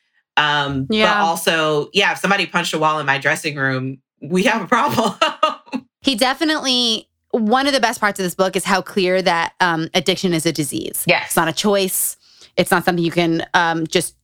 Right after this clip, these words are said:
Speaker 2: you know, uh, go back and forth on or you're being selfish. It really is just a disease he is suffering from, and anyone who has it is
Speaker 3: Yes.
Speaker 2: suffering from.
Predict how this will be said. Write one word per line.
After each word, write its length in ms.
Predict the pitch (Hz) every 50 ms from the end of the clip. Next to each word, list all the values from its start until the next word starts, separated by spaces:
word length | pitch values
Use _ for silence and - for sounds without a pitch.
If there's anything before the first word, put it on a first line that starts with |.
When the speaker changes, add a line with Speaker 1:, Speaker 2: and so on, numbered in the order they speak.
| _ _
Speaker 2:
you 120 | 208 196 170
know, 260 | 160 147 - - - _ _ _ _ -
uh, 80 | - - - 190 185
go 140 | - 220 208
back 160 | 196 190 175
and 100 | 185 180
forth 180 | - 254 247 -
on 140 | 240 226 214
or 20 |
you're 120 | 185 180 165
being 160 | 175 170 151
selfish. 400 | - - 202 196 - 202 180 -
It 80 | -
really 240 | 185 190 185 180 170
is 120 | 175 165 -
just 220 | 185 160 - - -
a 60 | 190
disease 600 | 160 - 185 170 147 151 185 180 170 160 147 -
he 360 | - - 180 170 160 156 160
is 140 | - 160 -
suffering 400 | - 175 170 160 - 165 160 156
from, 220 | - 165 160 156
and 80 | 156 151
anyone 260 | - 175 180 175 160 147
who 120 | 147 147
has 240 | 143 147 - - -
it 80 | -
is 80 | - 160
Speaker 3:
Yes. 140 | 185 180 -
Speaker 2:
suffering 180 | - - - -
from. 300 | - - - - -